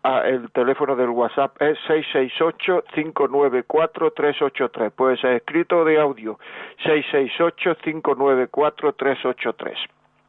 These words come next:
Muy bien, pues empezamos el programa de hoy. Hoy quiero hablar sobre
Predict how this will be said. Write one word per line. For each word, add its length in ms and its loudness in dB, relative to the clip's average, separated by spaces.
Muy 140 2
bien, 360 2
pues 220 0
empezamos 640 0
el 100 0
programa 340 2
de 140 2
hoy. 180 2
Hoy 120 0
quiero 320 0
hablar 340 2
sobre 500 2